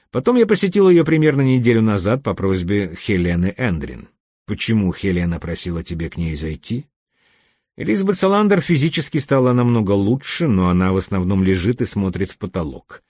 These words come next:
Доктор Эндрин хотела, чтобы я за ней понаблюдала". "И ты понаблюдала?" Я представилась, мы пару минут поговорили. Я спросила, как она себя чувствует и не нужно ли ей с кем-нибудь поговорить. Она ответила, что нет.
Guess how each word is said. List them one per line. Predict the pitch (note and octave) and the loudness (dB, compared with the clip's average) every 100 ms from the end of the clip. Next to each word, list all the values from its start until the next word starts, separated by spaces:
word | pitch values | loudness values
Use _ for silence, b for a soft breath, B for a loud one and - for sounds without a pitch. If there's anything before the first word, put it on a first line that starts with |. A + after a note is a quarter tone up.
| _ _ - | _ _ -6
Доктор | F#2 F#2+ A#2 A#2+ G#2 | 0 2 0 0 -2
Эндрин | - C3 C#3+ D3+ D#3 | 0 0 2 0 0
хотела, | - F#2+ G#2+ A2+ | -2 -2 0 -2
чтобы | - A2+ F#2 | -2 -4 -2
я | E2+ E2+ | 0 -2
за | D#2+ F2+ | -2 0
ней | F2+ | 0
понаблюдала". | F2+ G#2+ A#2 C#3 D3 F2 B1 - - _ _ _ | 0 0 0 -2 -2 -4 -6 -14 -20 _ _ _
"И | A2+ F#2+ | -4 -2
ты | G#2 | -2
понаблюдала?" | E2+ G2 F#2+ F2 G2+ G#2+ - - - _ _ _ _ _ | 0 0 0 0 -2 -2 -4 -6 -10 _ _ _ _ _
Я | G2 G#2+ - | -6 -4 -2
представилась, | G#3 F#3 - C#3 D3+ F3 E3 D3 - | 0 0 0 0 2 2 0 -2 -2
мы | B2 A#2+ | 0 2
пару | E3 D#3+ | 2 2
минут | C#3 B2+ A#2+ G2+ - - E2+ | 4 2 2 -2 -6 -20 -10
поговорили. | G#2 F2+ F#2 F2 E2+ A#2 E3 C3 G2+ _ _ - | -4 0 0 0 -2 -2 -4 -8 -12 _ _ -12
Я | E2 F#2+ A2+ | -4 0 0
спросила, | - A2+ - A2+ G2 | 0 -4 0 -2 -2
как | G#2 | -2
она | G2 F#2 | -4 -4
себя | F#2+ F#2 | -2 -4
чувствует | - D3 - - G#2+ G2 | -2 -4 -4 -6 -4 0
и | |
не | F#2+ | 0
нужно | G2 G#2 F#2 | 2 0 0
ли | F#2 F2+ | 0 0
ей | F2+ | 0
с | - | -2
кем-нибудь | - F2 E2+ D#2+ | -4 -2 -2 -6
поговорить. | - E2 E2+ A#2 A#2 - - b b b | -8 -6 -4 -4 -6 -10 -20 b b b
Она | F#2 G2 F3 | -2 2 2
ответила, | F#3 G2 G#2 G#2 F2 | 0 0 0 0 -4
что | - - E2 | -4 -6 -4
нет. | D#2+ F2+ B2 - | -2 0 -2 -4